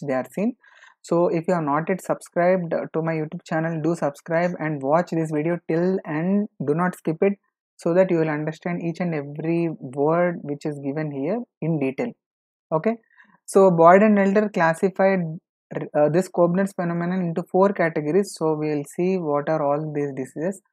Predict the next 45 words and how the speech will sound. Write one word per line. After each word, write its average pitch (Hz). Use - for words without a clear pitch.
So 214
first 175
I 190
will 180
tell 170
you 202
what 208
is 254
Koebner's 175
phenomenon. 165
It 190
is -
appearance 226
of 214
new 180
skin 185
lesions 170
of 151
a 190
pre-existing 196
dermatosis 156
on 185
areas 190
of 160
cutaneous 185
injury 175
in 220
a 254
otherwise 202
healthy 170
skin. 160
Uh, 156
so 185
w-, 175
w-, 170
I 165
will 185
explain 202
what 180
does 185
this 175
mean 190
with 160
an 160
example. 160